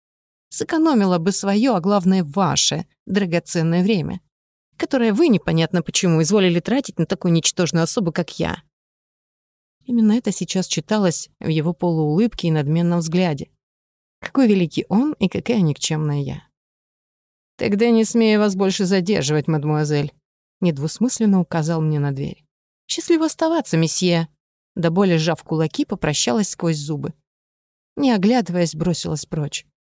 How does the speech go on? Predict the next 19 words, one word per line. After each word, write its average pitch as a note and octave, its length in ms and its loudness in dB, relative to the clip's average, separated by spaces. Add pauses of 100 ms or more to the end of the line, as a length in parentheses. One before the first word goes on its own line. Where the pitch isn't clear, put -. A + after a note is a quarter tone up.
(260)
Прочь C#4+ 260 0
от - 140 -2
Морана F3+ 440 4
и - 20 2
своих D3+ 360 0
разбившихся D3+ 720 -2
на D3 140 0
мелкие D#3+ 400 0
осколки - 420 -6
надежд. C#3+ 500 -6 (640)
Смутно G#3+ 420 2
помню, A#3 320 2
когда D#3 260 0
бежала D#3+ 360 0
до D#3 120 -2
спальни, F#3 480 -2
слезы A3+ 380 -2
застилали G#3 500 0
глаза, F#3+ 540 0